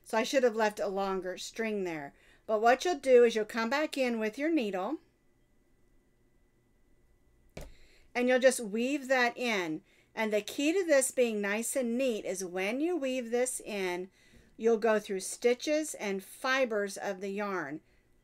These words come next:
like this. You'll go through those fibers. Let me put that back on my needle. And you want to stay in the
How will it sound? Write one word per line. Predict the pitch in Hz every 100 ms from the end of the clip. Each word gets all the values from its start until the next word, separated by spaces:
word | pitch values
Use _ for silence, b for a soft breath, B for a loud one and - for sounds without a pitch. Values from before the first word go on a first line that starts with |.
| -
like | 196 190
this. | 214 175 170
You'll | 190
go | 190 180
through | - 208
those | 226 233
fibers. | - 247 208 185 165 170 247 - - _ _ _ b b b b b b _ _ _ _ _ _ _ _ _ _ -
Let | -
me | 208 190
put | 214 208
that | 165
back | 196 185
on | 180 175
my | 170
needle. | 175 196 160 127 196 - _ _ _ _ _ _ _ _ _ _ _ _ _ _ _ _ b b b b b b -
And | 226 226
you | 220
want | 226 277
to | 370
stay | - - 285 262 254
in | 247 240 226
the | 208